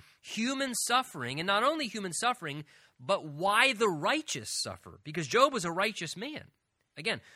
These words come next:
when we suffer as people because we've done foolish things, well, we kinda almost understand that to a degree, that it's a matter of sowing and reaping, and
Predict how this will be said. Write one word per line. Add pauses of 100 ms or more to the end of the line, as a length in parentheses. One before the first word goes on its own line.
(120)
when
we
suffer
as
people
because
we've
done (460)
foolish
things, (520)
well,
we
kinda
almost (380)
understand
that
to
a
degree,
that
it's
a
matter
of
sowing
and
reaping,
and